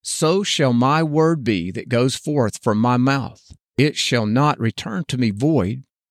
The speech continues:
but it shall accomplish what I please, and it shall prosper in the thing for which I sent it."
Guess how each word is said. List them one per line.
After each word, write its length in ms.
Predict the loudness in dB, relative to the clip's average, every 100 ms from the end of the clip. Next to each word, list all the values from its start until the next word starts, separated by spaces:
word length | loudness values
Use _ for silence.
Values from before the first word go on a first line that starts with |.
| _ _ 0
but 120 | 2
it 140 | 2
shall 340 | 0 2 4 2
accomplish 720 | 0 -2 -2 -4 -8 -8 -2
what 160 | 0
I 140 | 2 -2
please, 580 | 0 0 0 -4 -10 -16 _ _ -2
and 120 | 0 2
it 180 | 0
shall 260 | 0 0 0
prosper 640 | 0 0 2 0 -4 -4
in 180 | -2 0
the 120 | 0
thing 420 | 0 2 2 2 -2
for 140 | -4
which 360 | 0 0 0 -2
I 140 | -2
sent 480 | -2 -2 -2 -4
it." 80 | -12